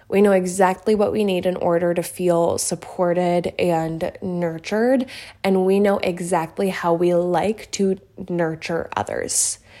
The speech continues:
And so when Sirius goes direct there, <clears throat> excuse me, ooh, energy moving. When Sirius goes direct there on Saturday, own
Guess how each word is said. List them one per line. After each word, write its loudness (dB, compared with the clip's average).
And -2
so 8
when 2
Sirius 2
goes 2
direct -6
there, 0
<clears throat> -20
excuse 0
me, -2
ooh, 4
energy 2
moving. 4
When 6
Sirius 4
goes 4
direct -2
there 2
on -2
Saturday, -2
own 4